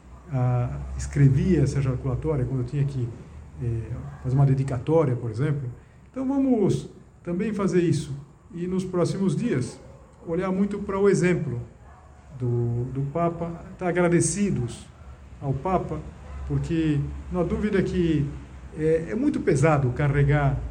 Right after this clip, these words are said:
isso nas costas, na verdade. A gente pode imaginar, é, o peso que é uma família tão grande, uma família como a família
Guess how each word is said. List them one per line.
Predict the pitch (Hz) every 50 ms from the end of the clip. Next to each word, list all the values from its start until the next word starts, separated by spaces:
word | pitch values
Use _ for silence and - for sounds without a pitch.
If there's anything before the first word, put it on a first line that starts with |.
| - - - - - - -
isso | 160 156 143 - - 147
nas | 143 139 -
costas, | - 156 147 127 117 - 127 120
na | 127 123
verdade. | 131 147 151 147
A |
gente | 147 202 202 196
pode | - 233 214 202
imaginar, | 196 190 185 156 160 156 170 175 190 196 - - - - - - - - - - - -
é, | 151 139 139 139 139 139 139 - -
o | 151 143 143 - -
peso | 233 240 208 151 131 -
que | 147 143 160 160
é | 170 202 233 247 - - - - - - - - - - - - -
uma | 175 190 180
família | 185 185 180 190 214 214 202
tão | 202 208 -
grande, | 139 156 196 196 143 - - - - - -
uma | - 123
família | 120 151 156 160 175 180 196 196
como | 196 190 180 180 180
a | 151
família | 147 165 143 143 151 156 170 175 180